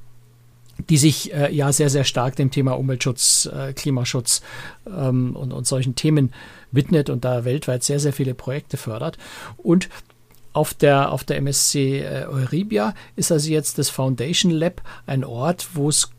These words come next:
Seminare, Schulungen spielerischer Art für Kinder und Teenager gibt, äh, um zu lernen, also um, um mit, mit Umweltschutzthemen, äh, die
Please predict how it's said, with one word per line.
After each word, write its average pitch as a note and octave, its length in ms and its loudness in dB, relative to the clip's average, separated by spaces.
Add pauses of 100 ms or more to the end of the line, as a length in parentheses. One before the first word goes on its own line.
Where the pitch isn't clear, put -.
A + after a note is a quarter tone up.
(140)
Seminare, D#3+ 1160 6
Schulungen D3+ 1200 4
spielerischer C#3+ 720 0
Art C3 380 -4 (200)
für - 200 0
Kinder F#3+ 400 4
und C#3 160 0
Teenager F3 480 0
gibt, - 360 -4 (260)
äh, D#3 160 0
um E3+ 180 2
zu - 100 4
lernen, E3 1080 4
also D3+ 200 2
um, D3 340 -2
um D#3 160 0 (100)
mit, E3 300 2
mit D#3 160 0
Umweltschutzthemen, C#3+ 1080 4 (240)
äh, C#3 260 -4
die - 80 -14